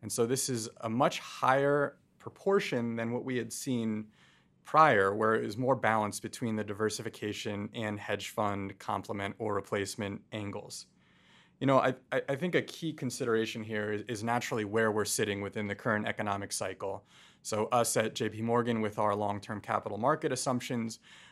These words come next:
are expecting lower than average returns in both equity and fixed income markets.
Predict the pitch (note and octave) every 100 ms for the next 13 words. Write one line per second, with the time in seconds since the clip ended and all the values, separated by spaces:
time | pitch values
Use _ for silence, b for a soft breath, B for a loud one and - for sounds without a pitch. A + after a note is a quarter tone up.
0 | b C3 C3 B2 - A#2+ A2+ - A2+ A2
1 | A2 A#2+ B2+ C3 B2+ A#2 A2 G#2+ G#2+ G#2+
2 | G#2 - G#2+ G#2 G2+ B2 A2 B2 A#2 -
3 | B2 - A#2+ A2 A#2 G#2+ G2+ G#2+ - A#2+
4 | G#2+ G2+ G2 G#2+ G2 - - -